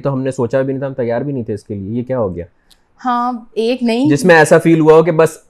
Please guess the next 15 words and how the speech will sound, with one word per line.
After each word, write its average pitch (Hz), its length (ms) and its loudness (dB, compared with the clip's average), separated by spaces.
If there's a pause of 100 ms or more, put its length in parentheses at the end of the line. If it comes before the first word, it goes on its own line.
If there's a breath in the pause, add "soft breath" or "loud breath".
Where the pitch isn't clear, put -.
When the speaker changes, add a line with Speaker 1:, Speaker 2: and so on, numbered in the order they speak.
(140)
Speaker 1:
اب 180 240 0
کچھ 196 180 2
نہیں 180 120 2
ہو 139 100 2
سکتا، 117 340 -4
دنیا 151 300 -2
ختم 135 280 -2
ہو 113 160 -6
گئی۔ 101 100 -10 (500 soft breath)
Speaker 2:
آ، 233 280 -4
دو 240 320 -4
تین 302 260 -2
بار 330 140 0
ایسی 277 360 -2
ہمارے، 240 480 -4